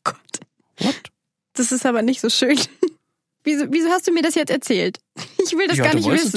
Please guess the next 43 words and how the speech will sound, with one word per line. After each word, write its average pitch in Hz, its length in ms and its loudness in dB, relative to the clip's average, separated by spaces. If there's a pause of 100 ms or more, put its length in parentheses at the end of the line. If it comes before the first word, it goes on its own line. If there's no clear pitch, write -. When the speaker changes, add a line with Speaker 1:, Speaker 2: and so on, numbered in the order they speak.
Speaker 2:
doch 113 120 -6
was. 110 340 -4 (240)
Speaker 1:
Ich - 140 -2
mag - 100 4
Speaker 2:
Anteil 370 240 2
Speaker 1:
Schokolade. 269 200 4
Speaker 2:
der 202 100 4
Deutschen, 190 200 4
die 160 80 2
glauben, 151 360 0
dass 139 120 0
Stress - 380 -2
hässlich 147 340 -2
macht, 110 220 -2
siebenundfünfzig 151 600 0
Prozent. - 420 -6 (420)
Speaker 1:
Das 320 260 0
kann - 160 2
ich 294 140 2
mir 277 100 2
vorstellen. 180 680 0 (220)
Speaker 2:
Mhm. 120 440 0 (460)
Speaker 1:
Kann 269 120 2
ich 285 100 0
mir 330 140 0
wirklich 403 240 -2
gut 226 160 0
vorstellen, 202 420 0
weil 208 200 2 (340)
du 240 80 0
ja 240 100 4
bestimmte 240 440 2
Hormone 233 480 2
ausschüttest 185 680 -2
und 226 160 -2
dann 220 240 2 (160)
die 226 80 -2
deinem 220 220 0
Körper 208 320 0
schaden, 226 400 2
glaube - 260 -8
ich, - 200 -12
oder? 262 260 0